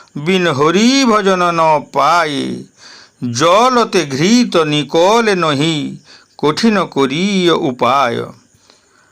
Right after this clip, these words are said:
আপনি যতই চেষ্টা করুন না কেন, জল দিয়ে কাপড়ে লাগা তেলের দাগ দূর করতে পারবেন না।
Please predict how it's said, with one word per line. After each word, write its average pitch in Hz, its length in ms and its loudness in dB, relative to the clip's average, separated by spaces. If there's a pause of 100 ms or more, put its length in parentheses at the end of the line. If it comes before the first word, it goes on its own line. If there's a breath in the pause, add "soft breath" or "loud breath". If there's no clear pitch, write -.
(240 soft breath)
আপনি 196 400 -2
যতই 185 600 0
চেষ্টা 247 420 -2
করুন 202 320 2
না 190 220 2
কেন, 120 220 -4 (560)
জল 175 440 0
দিয়ে 147 360 0 (460 soft breath)
কাপড়ে 180 480 0
লাগা 143 380 -2
তেলের 143 600 -2
দাগ 220 320 -2 (360 soft breath)
দূর 147 420 0
করতে 254 400 -2
পারবেন 135 540 -2
না। 107 300 -12